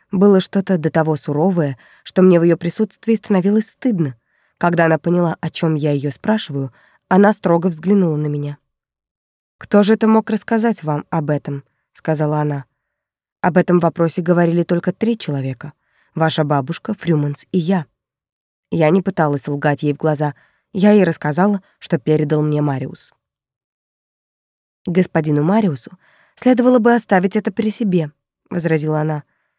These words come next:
«Для вас ещё не наступило время тревожиться о будущности других.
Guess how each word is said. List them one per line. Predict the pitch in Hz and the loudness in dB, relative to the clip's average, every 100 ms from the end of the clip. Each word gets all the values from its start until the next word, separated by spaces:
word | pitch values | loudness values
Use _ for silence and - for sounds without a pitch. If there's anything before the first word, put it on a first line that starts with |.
| _ _ | _ _
«Для | 208 214 | 4 6
вас | 202 202 | 6 4
ещё | 208 - | 0 0
не | 220 | 4
наступило | 220 214 208 285 262 | 4 2 -4 -2 -2
время | 175 170 165 | 0 0 0
тревожиться | 160 165 165 165 - 165 _ _ - | 0 0 2 -2 -4 -8 _ _ -2
о | 190 | 0
будущности | 160 170 170 190 175 - | 2 0 0 0 0 -2
других. | 160 175 156 139 127 | 0 0 0 -4 -8